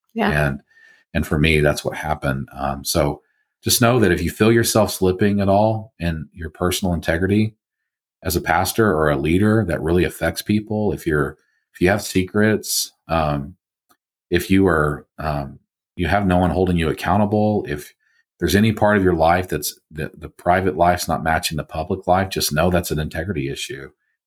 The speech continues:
Speaker 2: And you have to handle that now and tell someone that, because when you start talking about things, it really lessens the power of them. And
Speaker 1: Yeah.
Speaker 2: so those are my two big things, accountability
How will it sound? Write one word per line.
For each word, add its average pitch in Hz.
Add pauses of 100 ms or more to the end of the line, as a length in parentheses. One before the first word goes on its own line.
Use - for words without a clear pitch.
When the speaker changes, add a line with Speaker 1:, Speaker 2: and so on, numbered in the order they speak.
(320)
Speaker 2:
And 73
you 73
have 87
to 73 (280)
handle 90
that 85
now 78 (140)
and 73
tell 90
someone 71
that, 67
because - (480)
when 87
you 85
start 107
talking 104
about 78
things, 78
it -
really 80
lessens 73
the -
power 71
of 69
them. 71 (200)
And 71
Speaker 1:
Yeah. 220 (300)
Speaker 2:
so 78 (220)
those 113
are 110
my 98
two 92
big 85
things, 78
accountability 90